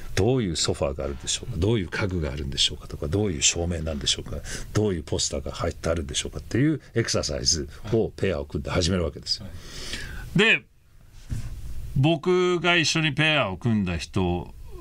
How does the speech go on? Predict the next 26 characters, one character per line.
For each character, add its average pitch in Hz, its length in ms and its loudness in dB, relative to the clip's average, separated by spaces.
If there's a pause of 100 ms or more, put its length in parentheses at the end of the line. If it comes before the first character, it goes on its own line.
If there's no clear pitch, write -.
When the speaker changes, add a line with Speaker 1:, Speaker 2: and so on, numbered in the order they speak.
Speaker 1:
も 120 380 2
う 101 40 -6
そ 254 560 4
ん 247 220 2
な 226 140 6
に 202 360 2 (1200)
は - 180 4
っ - 100 -2
き 208 140 2
り 160 100 4
と 95 140 -4
見 90 200 2
え 123 80 4
な 92 140 0
い 69 40 -6
わ 62 120 -12
け - 80 -16
で 67 60 -12
す - 120 -10
よ。 - 140 -14
Speaker 2:
は 98 60 -10
い。 - 20 -12 (1400)
Speaker 1:
「ま 73 100 -4
あ、 - 340 -10 (360)
ど - 80 -4
う - 40 -6